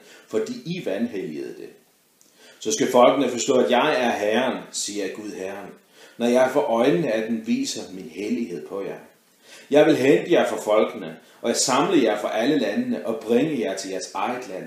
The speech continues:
Jeg vil stænke rent vand på jer, så I bliver rene. Jeg renser jer for al jeres urenhed og for alle jeres møgguder.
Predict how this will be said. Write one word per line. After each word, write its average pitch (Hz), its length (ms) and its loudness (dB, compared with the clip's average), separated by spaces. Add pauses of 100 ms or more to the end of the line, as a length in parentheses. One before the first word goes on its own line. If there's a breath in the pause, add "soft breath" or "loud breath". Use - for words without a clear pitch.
(800 loud breath)
Jeg 156 440 2
vil 143 140 0
stænke 139 640 -2
rent 151 420 -2
vand 120 260 0 (100)
på 147 280 8
jer, 135 180 4
så 107 120 -6
I 107 100 -6
bliver 98 380 -8
rene. 143 460 0 (440 loud breath)
Jeg 143 360 4 (140)
renser 180 500 4
jer 95 220 -2
for - 80 -6
al 151 360 2
jeres 127 320 -2
urenhed 117 760 -4 (300 loud breath)
og 120 140 2
for 135 80 2
alle 147 320 6
jeres 123 440 0
møgguder. 117 720 0